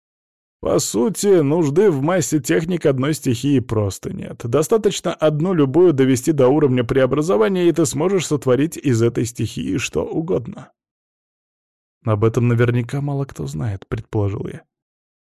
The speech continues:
"Да нет, почему?" покачал головой Эксара. "Знают. Древние роды точно". "А почему не используют?"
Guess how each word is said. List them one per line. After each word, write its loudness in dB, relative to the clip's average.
"Да -2
нет, -2
почему?" -2
покачал -4
головой -2
Эксара. -12
"Знают. -2
Древние 2
роды 0
точно". -12
"А 4
почему 0
не 2
используют?" -4